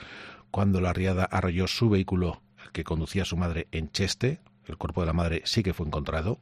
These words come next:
Y luego José Javier, vecino de Pedralba, y que fue arrastrado cuando conducía con su hija, tenía síndrome de Down, la niña, la, la hija, y su cuerpo también fue hallado, esta vez en el mar,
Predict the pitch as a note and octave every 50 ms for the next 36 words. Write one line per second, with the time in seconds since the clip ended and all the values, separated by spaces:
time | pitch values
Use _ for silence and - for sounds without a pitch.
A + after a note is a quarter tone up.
0 | - - - - - - - - - - - - G#2+ A2+ A#2+ A#2+ A#2+ - B2 G#2
1 | - F#2+ F#2 G2 F2+ G2+ G2 F#2 F2+ F#2 E2+ - F#2+ G#2 G2+ F#2+ - G#2 G#2 A2
2 | A2+ A2 G#2 G#2+ A2+ - G2+ F#2+ - F#2 - G2 F#2+ F#2+ F#2+ - - G2+ G2 G2+
3 | G2+ - F#2+ F#2+ F#2+ G2+ G#2+ G#2 - - F2+ F#2 F2 - G2+ G2+ - G#2+ G2+ F#2
4 | - F#2+ G2+ A2+ G#2+ - F#2+ F#2 F2+ - - - - - - - - - - _
5 | - - F2+ F#2+ G2 F#2 - G2+ F#2+ F#2 F2+ E2+ E2+ E2+ E2 G2+ G2+ G2+ G2+ G2+
6 | E2+ D#2+ E2 F#2 G2+ F#2+ F2+ F2 F2+ - - - - D#2 D2+ C#2 C2 - - -
7 | _ _ _ _ - F2+ G2 G#2 - - E2+ E2+ - - - - - - - -
8 | - - - - A2+ - A2+ F#2+ A2 G#2+ F#2 - G#2+ G#2+ - - _ _ - E2+
9 | D#2 F#2+ G2+ F#2 - - G2 E2 D#2 E2 G2 F#2+ E2+ F2+ - - - - G#2 G2+
10 | - A2 G#2+ G2 F2 E2+ F2 F2+ E2+ D#2+ -